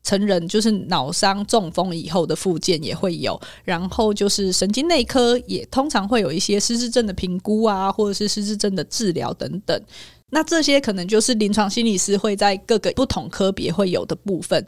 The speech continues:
但是也有人会进去监狱的系统。諮商的也会进去监狱系统吗？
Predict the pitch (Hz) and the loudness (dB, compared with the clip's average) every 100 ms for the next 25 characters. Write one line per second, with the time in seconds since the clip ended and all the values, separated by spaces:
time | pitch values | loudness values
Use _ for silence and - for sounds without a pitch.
0 | - - 381 370 262 285 220 196 185 233 | -6 -2 4 6 6 6 6 4 4 2
1 | 247 233 226 240 - 208 208 208 131 - | 2 2 0 0 2 0 0 -2 -2 -2
2 | 180 151 - - _ - 320 359 370 330 | -2 -4 -6 -8 _ 0 2 4 4 4
3 | 180 175 220 220 202 208 190 196 180 185 | 2 4 2 2 2 0 -2 -2 -2 -2
4 | 185 - - | -4 -8 -12